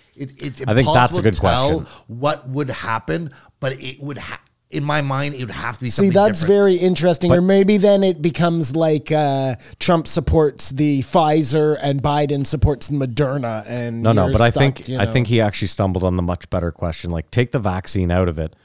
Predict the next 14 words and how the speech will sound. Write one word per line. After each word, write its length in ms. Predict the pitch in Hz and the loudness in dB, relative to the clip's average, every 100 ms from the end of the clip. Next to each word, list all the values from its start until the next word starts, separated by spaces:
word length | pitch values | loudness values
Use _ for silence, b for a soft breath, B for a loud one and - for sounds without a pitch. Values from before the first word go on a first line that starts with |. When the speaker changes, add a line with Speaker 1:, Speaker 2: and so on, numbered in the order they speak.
| _ - | _ -16
Speaker 2:
The 80 | |
question 400 | - 131 143 120 | -2 0 0 0
is, 160 | 113 92 | 0 0
if 120 | 92 | -4
Trump 320 | - 117 127 | -2 -2 0
is 120 | 135 123 | -2 -2
elected, 580 | 110 92 - 98 85 85 _ _ _ _ _ | -2 -2 -2 -2 -2 -8 _ _ _ _ _
um, 500 | 95 92 85 82 76 - _ _ _ _ _ _ _ _ | -4 -2 0 -2 -6 -12 _ _ _ _ _ _ _ _
a 60 | 110 | -10
second 400 | - 104 - 92 | -4 -4 -4 -4
term 320 | - 101 95 | 0 2 2
and 140 | 92 87 | 0 -4
he 240 | - 104 | -2 -2
mandates 840 | 104 95 92 87 87 82 - - | 2 2 2 0 0 -2 -6 -10